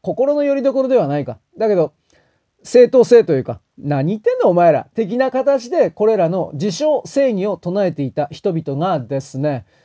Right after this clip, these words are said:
地獄に突き落とされるような流れに入っちゃったんだなというのが私の今日の、今の結論です。はい。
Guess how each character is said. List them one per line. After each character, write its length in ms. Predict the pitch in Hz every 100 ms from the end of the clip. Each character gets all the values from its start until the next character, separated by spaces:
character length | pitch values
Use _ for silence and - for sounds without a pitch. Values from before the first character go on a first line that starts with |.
| -
地 160 | 143 208
獄 220 | 226 302
に 160 | 302
突 140 | 170 -
き 100 | 220
落 80 | 196
と 100 | 196
さ 160 | 220
れ 120 | 262
る 80 | 262
よ 140 | 254 262
う 20 |
な 120 | 269
流 280 | 196 190 208
れ 100 | 214
に 80 | 143
入 180 | 170
っ 40 | 165
ち 80 | 247
ゃ 40 |
っ 60 | -
た 100 | 156
ん 40 |
だ 100 | 143
な 160 | 180 233
と 100 | 175
い 40 |
う 40 |
の 60 | 175
が 100 | 180
私 280 | 131 160 165
の 160 | 180 -
今 200 | 202 143
日 40 |
の、 160 | 185 208 -
今 180 | 294 302
の 80 |
結 180 | 233 196
論 80 | 185
で 80 | 170
す。 180 | - _ _
は 120 | -
い。 100 | 170